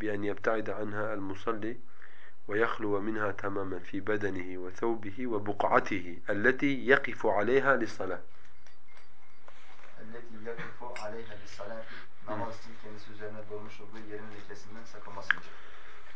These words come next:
Speaker 1: Evet.
Speaker 2: والنجاسة، necaset Kadarın mahsusun, <clears throat> belirlenmiş pisliktir.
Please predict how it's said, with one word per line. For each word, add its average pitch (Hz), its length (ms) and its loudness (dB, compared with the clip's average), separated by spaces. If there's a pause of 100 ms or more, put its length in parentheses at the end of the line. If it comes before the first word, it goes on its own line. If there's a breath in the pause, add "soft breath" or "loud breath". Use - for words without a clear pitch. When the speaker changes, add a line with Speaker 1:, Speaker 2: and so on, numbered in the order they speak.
Speaker 1:
Evet. 90 480 -2 (1200)
Speaker 2:
والنجاسة، 113 580 -2 (360)
necaset 104 500 -2 (500)
Kadarın 113 400 0 (100)
mahsusun, 110 800 0 (240)
<clears throat> - 280 -2
belirlenmiş 104 520 -2 (100)
pisliktir. 117 500 -2